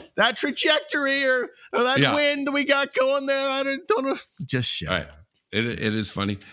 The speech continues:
Speaker 2: I don't, on the other hand, um, you know, this guy's the number one player in, in your sport.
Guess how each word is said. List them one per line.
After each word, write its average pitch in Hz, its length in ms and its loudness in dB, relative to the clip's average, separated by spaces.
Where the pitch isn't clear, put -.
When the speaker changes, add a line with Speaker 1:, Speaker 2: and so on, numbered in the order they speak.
Speaker 2:
I 208 140 2
don't, 226 180 -4
on 214 140 4
the 233 80 2
other 247 200 2
hand, 147 480 0
um, 131 520 -2
you 165 120 2
know, 170 100 2
this 175 160 -2
guy's 196 240 0
the 147 100 0
number 131 300 0
one 117 240 0
player 110 340 0
in, 101 220 -2
in 104 300 -2
your 95 140 -2
sport. 107 600 -4